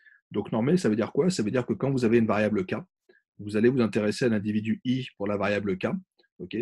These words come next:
On va centrer par rapport à la valeur moyenne et on va diviser par l'écart type. Donc, ça, c'est l'astuce classique pour centrer et réduire vos variables. Euh, ça veut dire quoi ? Ça veut dire que cette variable-là, tout d'un coup, elle sera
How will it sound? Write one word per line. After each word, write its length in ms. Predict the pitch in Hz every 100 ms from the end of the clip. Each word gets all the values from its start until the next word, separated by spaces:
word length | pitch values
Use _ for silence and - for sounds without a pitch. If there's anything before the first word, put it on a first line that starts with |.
| -
On 120 | 127
va 140 | 117 123
centrer 420 | - 127 - 143
par 120 | 113
rapport 280 | 107 110 110
à 20 |
la 100 | 104
valeur 200 | 101 98
moyenne 420 | 98 92 104 180 185 _ _ _ _ _ _ _ -
et 180 | 123 131
on 80 | 113
va 160 | 113
diviser 480 | 110 110 107 101 123
par 160 | - 101
l'écart 300 | 104 95 -
type. 180 | 104 - _ _ _ _ -
Donc, 120 | 113
ça, 100 | -
c'est 100 | -
l'astuce 380 | 107 101 127 -
classique 420 | - 113 - 170 -
pour 180 | - -
centrer 360 | 117 110 127
et 80 | 113
réduire 240 | 101 110 104
vos 100 | 95
variables. 400 | 90 104 165 175 _ _ _ _ -
Euh, 200 | 104 82
ça 100 | 110
veut 60 |
dire 160 | 107 95
quoi ? 140 | 143
Ça 100 | 160
veut 80 | 107
dire 160 | 113 117
que 80 | 113
cette 200 | 127 120
variable-là, 420 | 113 110 110 185
tout 100 | 117
d'un 140 | 107
coup, 200 | - 156 - _ _
elle 160 | - 113
sera 400 | - 127 131